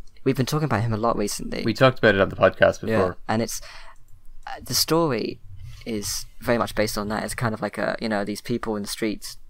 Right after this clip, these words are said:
Speaker 1: performing music and, and, you know, trying to find that. I, I was just really inspired. I,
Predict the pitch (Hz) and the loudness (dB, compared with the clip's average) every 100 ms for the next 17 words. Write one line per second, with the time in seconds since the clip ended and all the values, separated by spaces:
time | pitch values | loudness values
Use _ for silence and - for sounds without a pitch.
0 | - 113 - 117 107 104 113 107 95 - | -10 -8 -4 -2 -2 -4 -4 -4 -8 -10
1 | - 110 101 98 - - - - - - | -10 -6 -6 -6 -10 -16 -16 -16 -16 -18
2 | - 104 98 - - 110 101 - 110 107 | -6 -4 -2 -6 -4 -4 -4 -2 -2 -2
3 | 104 98 98 - 110 - 123 - 131 147 | -2 -2 -4 -4 -2 -2 -2 -2 -2 -2
4 | - 156 127 - 113 113 95 101 | -2 -2 -2 -2 0 0 0 -4